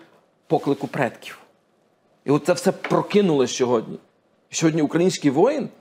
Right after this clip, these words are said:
він йде не тільки тому, що в нього та кров козацька, а тому, що, е, в Луцьку, в Тернополі, Франківську, Чернівцях, Хмельницьку, та в різних містах за них моляться.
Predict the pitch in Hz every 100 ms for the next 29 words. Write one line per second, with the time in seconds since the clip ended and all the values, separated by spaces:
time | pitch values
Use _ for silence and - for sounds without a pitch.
0 | _ _ - 139 170 123 170 175 165 160
1 | - 220 262 - 269 208 190 156 180 180
2 | 170 - - 160 - 160 165 135 117 -
3 | 147 131 143 127 - 120 - - - -
4 | - 107 151 151 - 147 127 - - -
5 | - - 131 123 123 120 110 131 160 151
6 | - 143 123 - 156 151 147 - 127 120
7 | 120 151 160 156 147 127 - - 120 -
8 | 190 165 165 156 151 - 151 190 180 170
9 | - - - 254 - 196 147 131 123 120
10 | - - _ _ - 151 147 - 127 160
11 | 113 107 -